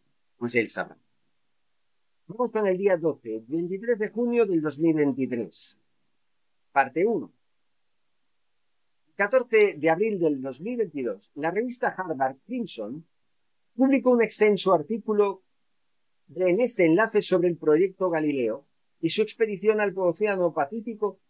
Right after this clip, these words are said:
para recuperar las reliquias del primer meteoro interestelar reconocido, el I M uno.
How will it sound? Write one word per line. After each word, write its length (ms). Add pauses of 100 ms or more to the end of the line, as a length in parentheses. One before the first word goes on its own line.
(120)
para 220
recuperar 480
las 160
reliquias 460
del 140
primer 280
meteoro 440
interestelar 640
reconocido, 640 (480)
el 260
I 200
M 200
uno. 260